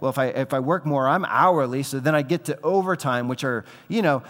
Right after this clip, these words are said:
the only good hours of my job are the hours beyond forty a week, because then I'm making what I'm actually worth." So money may be driving you in that way. Or maybe this is you. Maybe you stay at a job that you hate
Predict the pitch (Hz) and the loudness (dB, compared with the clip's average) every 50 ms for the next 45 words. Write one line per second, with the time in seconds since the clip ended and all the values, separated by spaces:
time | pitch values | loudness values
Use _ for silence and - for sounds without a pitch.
0 | - - 123 135 180 185 - 190 190 180 208 220 202 196 165 139 180 185 156 127 | -14 -4 0 0 0 0 0 2 2 2 4 2 2 0 0 2 2 2 4 4
1 | 139 160 160 160 160 156 135 147 135 123 127 123 123 117 104 110 113 117 127 156 | 4 4 4 2 -2 0 -2 -2 -4 -2 -2 -2 -2 -4 -4 0 2 4 6 6
2 | 190 196 185 - - 135 127 135 104 101 127 135 139 135 131 104 92 127 117 113 | 6 4 2 0 -4 -4 -4 -2 0 2 2 2 0 0 -4 -6 -6 -6 -6 -6
3 | 107 107 95 - - - - 180 202 185 156 127 113 107 104 107 139 170 143 120 | -6 -6 -8 -10 -12 -10 -6 -4 -2 -2 -2 -2 -4 -4 -4 -2 0 0 0 0
4 | 104 - - - 123 - 131 131 113 113 123 170 185 180 170 156 143 135 135 135 | -2 -8 -12 -12 -8 -6 -6 -6 -6 -2 0 0 2 2 2 2 2 0 -2 -2
5 | 127 127 123 117 113 120 117 110 110 104 104 104 - - 117 113 - 202 202 - | -4 -8 -6 -4 -2 -2 -2 -2 -4 -4 -6 -6 -8 -12 -10 -10 -8 -10 -10 -10
6 | 64 - - - - _ _ _ _ _ _ _ _ _ _ _ _ _ _ _ | -12 -16 -20 -20 -20 _ _ _ _ _ _ _ _ _ _ _ _ _ _ _
7 | _ _ _ _ _ _ _ _ _ _ _ _ - - 117 120 127 135 135 131 | _ _ _ _ _ _ _ _ _ _ _ _ -8 -6 -2 -2 0 0 0 -2
8 | 123 110 113 104 113 110 107 107 104 107 107 104 110 147 180 - 98 95 90 80 | -2 -4 -6 -6 -4 -2 -2 -2 -4 -6 -8 -6 -4 -4 -4 -4 -6 -8 -10 -10
9 | 87 - - - _ _ _ _ _ - - - - 131 139 143 165 220 240 190 | -12 -14 -20 -20 _ _ _ _ _ -20 -18 -8 -4 -2 0 0 0 -2 -2 -2
10 | 175 139 131 127 127 127 - - - _ - 113 123 117 120 120 107 - 110 113 | -2 -2 -2 -4 -6 -8 -10 -14 -20 _ -12 -12 -10 -10 -10 -12 -10 -8 -8 -6
11 | 120 139 151 165 185 185 196 175 - - - - 135 151 170 170 170 123 107 123 | -4 -4 -4 -4 -6 -8 -8 -8 -10 -8 -6 -4 -2 -2 -2 -4 -6 -8 -4 -4
12 | 120 120 143 143 139 107 - 127 117 - - - 110 110 143 - - | 0 0 0 -2 -4 -10 -10 -10 -10 -10 -10 -8 -8 -8 -8 -10 -14